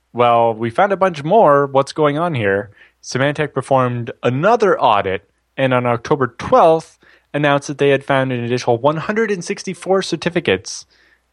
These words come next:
for seventy-six different domains, uh, that had been misissued. And worse, had found two thousand four hundred and fifty-eight certificates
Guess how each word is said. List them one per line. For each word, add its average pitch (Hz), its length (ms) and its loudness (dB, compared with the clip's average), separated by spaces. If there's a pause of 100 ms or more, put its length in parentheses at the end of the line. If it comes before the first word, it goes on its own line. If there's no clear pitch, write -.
(100)
for 127 320 2
seventy-six 196 640 -4
different 170 280 -6
domains, 135 880 -2 (500)
uh, 107 360 2 (560)
that 117 180 2
had 117 160 -4
been 113 180 -2
misissued. 101 560 -8 (1300)
And 120 240 -2
worse, 160 400 2 (120)
had 139 200 -10
found 135 360 0 (380)
two 254 240 -4
thousand 135 720 -2
four 214 340 2
hundred 175 320 -2
and 147 120 -4
fifty-eight 202 600 -2
certificates 127 680 -2